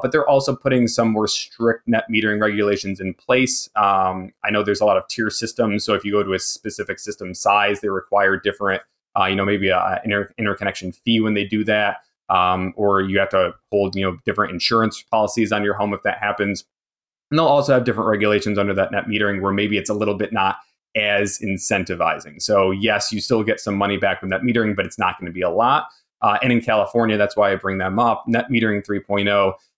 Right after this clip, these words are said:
kind of shifts that to making solar not as financially beneficial outright as its own thing. It becomes more beneficial once you add battery storage on, uh, which is what you've seen a lot in the news. So obviously in California, they have a mandate where you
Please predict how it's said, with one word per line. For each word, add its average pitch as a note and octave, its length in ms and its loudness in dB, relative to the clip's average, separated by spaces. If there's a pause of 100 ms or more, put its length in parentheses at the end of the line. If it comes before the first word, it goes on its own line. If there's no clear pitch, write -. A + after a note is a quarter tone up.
(220)
kind G3 140 0
of C#3 80 0
shifts - 380 0
that A#2+ 400 2
to A#2 500 2
making A#2+ 380 2
solar A2+ 340 4
not A#2 560 2
as A2 380 0
financially G2+ 520 -2
beneficial G2+ 640 0 (140)
outright B2+ 540 2
as G2 200 -2
its - 160 -12 (120)
own G#3 240 -2
thing. G#2 360 0 (320)
It C3+ 140 0
becomes C3+ 380 0
more A#2+ 160 2
beneficial A2 480 0
once G2+ 180 -2
you G#2 140 -2
add G2+ 180 0
battery F#2+ 320 2
storage G#2+ 580 0
on, E2+ 400 -6
uh, G2 140 2
which G2 180 0
is F#2 120 -6
what F#2+ 100 -2
you've G2 160 -6
seen G2 160 -4
a F#2+ 40 2
lot F#2 200 2
in F2+ 80 -4
the F2 80 -6
news. E2+ 380 -4
So F#2+ 180 4
obviously G2 380 0
in F#2+ 80 -4
California, G#2+ 520 2
they F#2+ 120 -2
have F#2+ 160 0
a F#2+ 60 -2
mandate F#2+ 460 -2
where G#2 120 -6
you A2 140 -2